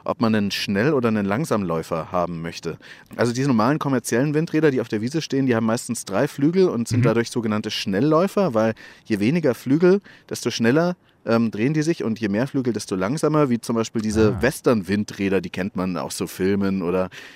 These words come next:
Speaker 1: eben, die treiben dann eher so Wasserpumpen an, letztlich
Speaker 2: Mhm.
Speaker 1: auch so, äh, Windmühlen, die haben eher viele Flügel,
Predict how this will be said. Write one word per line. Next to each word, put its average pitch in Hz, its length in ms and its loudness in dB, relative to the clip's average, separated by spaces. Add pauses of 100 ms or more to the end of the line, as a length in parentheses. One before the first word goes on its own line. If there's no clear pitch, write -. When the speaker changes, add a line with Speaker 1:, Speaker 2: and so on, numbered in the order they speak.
Speaker 1:
eben, 98 320 -2
die 98 120 -8 (120)
treiben 104 260 0
dann 110 140 2
eher 92 120 0
so 92 120 -2
Wasserpumpen 101 560 -4
an, 95 180 -4
letztlich 110 380 -2
Speaker 2:
Mhm. 92 40 2
Speaker 1:
auch 101 180 0 (100)
so, 95 320 -2 (180)
äh, 95 260 -2
Windmühlen, 104 640 0 (300)
die 120 80 6
haben 113 80 2
eher 101 160 0
viele 151 280 2
Flügel, 143 540 4